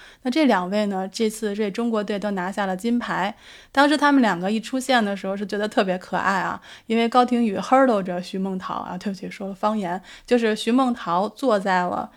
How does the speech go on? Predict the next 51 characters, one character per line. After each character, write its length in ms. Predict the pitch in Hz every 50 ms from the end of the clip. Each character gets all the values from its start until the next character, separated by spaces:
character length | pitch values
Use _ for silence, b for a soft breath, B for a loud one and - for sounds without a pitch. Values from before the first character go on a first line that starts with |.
| b b
骑 280 | - - - 196 214
在 200 | 247 311 311 269
了 200 | 220 190 180 180
高 240 | - - 254 254 262
亭 220 | 262 - 233 240 240
宇 80 | 190
的 80 | 180 180
肩 220 | 170 240 254 294
膀 200 | 277 - - -
上。 240 | - 196 180 - - B B B B B -
那 80 | 247
这 100 | 240 302
样 180 | 302 285 254 220
呢， 240 | 202 190 185 185 208 -
中 180 | - 269 277
国 120 | 262 226 220
的 100 | 226 220
国 180 | 220 202 185
旗 300 | 196 - - 196 180 190
就 240 | 190 - 226 202 196
最 320 | 190 - - 269 220 175 170
高， 420 | - - 214 214 214 220 240 b b b b b b b
而 140 | 208 240 269
且 120 | 269 240
在 240 | 202 - 214 208 202
旗 200 | 202 - - 240
手 120 | 247 208 190
退 180 | 190 - 294 262
场 260 | - - 190 - -
的 120 | 185 185
时 120 | 185 - 190
候 140 | 180 190 196
啊， 240 | 180 170 - - 196
人 320 | 196 190 202 196 208 247 277
头 200 | 262 220 196 220
攒 340 | - - - 180 175 190
动， 220 | 214 254 220 180 - B B B B
各 260 | - - 370 320 247
国 160 | - - 208 208
都 160 | 233 277 285
看 300 | 285 - - - 240 202
不 80 | 202
到 160 | 196 208 196 180
旗 280 | 180 - - 190 196
手， 360 | 214 - - - - - - -
头 220 | - - 233 302
顶 120 | 330 277 -
都 100 | - -
看 180 | - - - 190
不 60 | 180
到。 240 | 180 185 - -